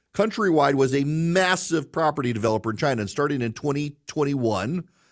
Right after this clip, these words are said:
after covid and lockdowns and everybody was forced in their homes, Country Grand, or Country Garden rather, became, uh, economically destabilized.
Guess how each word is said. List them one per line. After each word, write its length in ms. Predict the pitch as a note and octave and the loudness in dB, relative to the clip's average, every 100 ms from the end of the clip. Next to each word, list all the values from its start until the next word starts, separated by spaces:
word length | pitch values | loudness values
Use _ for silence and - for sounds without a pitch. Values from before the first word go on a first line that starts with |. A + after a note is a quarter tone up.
| - | -2
after 360 | B2+ C3 C#3+ | -2 0 -4
covid 460 | C3 - E3+ F#3+ G3 | -4 0 2 4 2
and 160 | F3 D3+ | 0 0
lockdowns 800 | F3+ F#3+ - D3 A2+ B2 D#3+ C#3+ | 0 0 0 -2 0 0 0 0
and 100 | C3 | 0
everybody 360 | D3+ D#3+ E3 | 0 0 2
was 160 | D3+ - | 0 -2
forced 400 | - E3 D#3+ D#3+ | -2 0 0 -2
in 80 | C#3+ | 0
their 180 | C#3+ | 0
homes, 500 | C#3+ G#3 F#3+ E3+ F#3 - _ _ _ | 2 4 2 0 -6 -10 _ _ _
Country 480 | - G3 A3 G#3 E3+ | 0 0 2 0 0
Grand, 520 | C3 C3 C3 D3 D#3 | 2 2 4 2 2
or 80 | D3 | 2
Country 320 | - F#3 E3+ | 2 0 0
Garden 340 | C#3+ F#3 G3+ C#3 | 2 2 4 2
rather, 300 | A#2+ C3+ D3 | 2 2 0
became, 640 | C3+ C3+ C#3+ C#3+ D3 C#3+ | -2 0 0 2 0 0
uh, 300 | A2+ C3 C3 - | 2 2 2 0
economically 640 | D#3 E3+ C#3 C#3 C#3 C3+ C3+ | -4 0 2 2 0 0 -2
destabilized. 1120 | C#3 D3 F#3+ G3+ E3+ C#3+ G2+ E2+ - - | -2 -2 0 2 2 2 2 0 -4 -14